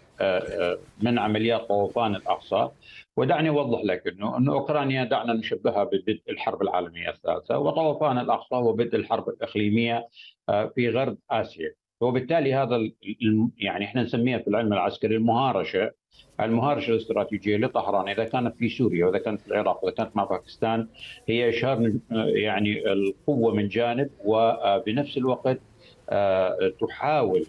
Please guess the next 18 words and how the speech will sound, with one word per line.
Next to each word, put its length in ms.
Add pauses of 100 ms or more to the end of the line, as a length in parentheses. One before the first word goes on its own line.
(140)
يعني، 400 (140)
آه، 300 (140)
إيران 380 (100)
بهذا 360
ال-، 220
الكلام 600
أن 200 (280)
تري 240
الولايات 460
المتحدة 300
الأمريكية 500
والتحالف 640 (580)
الغربي 720
ربما 460
وما 460 (140)
موجود 600
من 120
قطاعات. 420